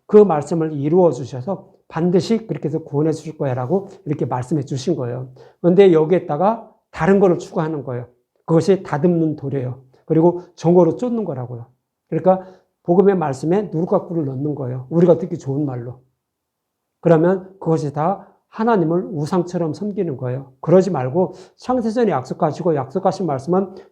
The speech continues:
예수님이 십자가를 통하여 어떻게 이루어 주셨는지 그거에 대해서만 전하면서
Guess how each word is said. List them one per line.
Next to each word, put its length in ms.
예수님이 640
십자가를 480
통하여 360
어떻게 500
이루어 340
주셨는지 680
그거에 400
대해서만 540
전하면서 680